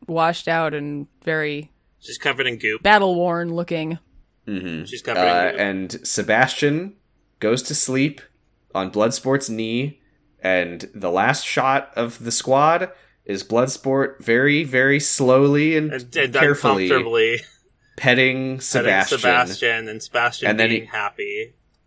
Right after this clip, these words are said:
Speaker 3: I, I like that Bloodsport, after he starts petting him, he looks kinda like, "Oh, okay." And he, he, like,
Speaker 1: Yeah.
Speaker 3: starts petting him a little more. I thought
Speaker 2: Yeah.
Speaker 3: that was really
Speaker 2: <laughs>
Speaker 3: nice.
Speaker 2: Sebastian's so
Speaker 1: That was really
Speaker 2: cute.
Speaker 1: cute. Yeah.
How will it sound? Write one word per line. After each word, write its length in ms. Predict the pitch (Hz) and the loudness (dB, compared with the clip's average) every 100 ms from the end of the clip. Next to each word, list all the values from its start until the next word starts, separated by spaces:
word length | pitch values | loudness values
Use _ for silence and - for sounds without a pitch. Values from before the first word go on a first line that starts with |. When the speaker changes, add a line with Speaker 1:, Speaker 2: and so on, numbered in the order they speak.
| - | 0
Speaker 3:
I, 120 | 117 | 2
I 260 | 131 135 139 | 4 6 6
like 220 | 147 143 | 6 6
that 120 | 139 | 2
Bloodsport, 460 | 117 113 110 117 110 | 4 2 2 2 4
after 280 | 104 104 113 | 4 2 0
he 60 | 104 | 0
starts 260 | 113 104 | 2 0
petting 340 | - 101 95 92 | 0 0 0 -2
him, 120 | 90 | -4
he 120 | 101 | -2
looks 220 | 98 101 | -2 -4
kinda 280 | - 101 95 | -2 -2 0
like, 240 | 90 90 - - | 0 -2 -12 -12
"Oh, 360 | 214 85 78 80 _ _ _ _ - 311 | -8 -8 -8 -12 _ _ _ _ -14 -10
okay." 420 | 104 87 101 139 | -4 -2 -2 -4
And 140 | 117 104 | -2 0
he, 240 | 98 - | 0 2
he, 140 | 523 466 | 2 4
like, 200 | 415 370 | 2 2
Speaker 1:
Yeah. 40 | |
Speaker 3:
starts 300 | 381 87 85 | 0 -2 -4
petting 300 | - 87 85 | -2 -2 -2
him 80 | 85 | -4
a 40 | |
little 180 | 87 85 | -2 -2
more. 260 | 85 82 87 | -2 -2 0
I 100 | 120 | 0
thought 180 | 160 143 | 2 4
Speaker 2:
Yeah. 40 | |
Speaker 3:
that 140 | 104 80 | 4 2
was 100 | 180 | -2
really 180 | 73 71 | -4 -8
Speaker 2:
<laughs> 100 | 65 | -8
Speaker 3:
nice. 80 | 69 | -6
Speaker 2:
Sebastian's 500 | 320 320 - 277 - | -4 -4 -4 -12 -6
so 80 | - | -4
Speaker 1:
That 40 | - | -4
was 100 | - | -4
really 180 | 285 269 | -6 -8
Speaker 2:
cute. 160 | - 262 | -8 -10
Speaker 1:
cute. 140 | - _ _ _ _ _ _ _ _ | -12 _ _ _ _ _ _ _ _
Yeah. 280 | 170 156 151 | -12 -10 -12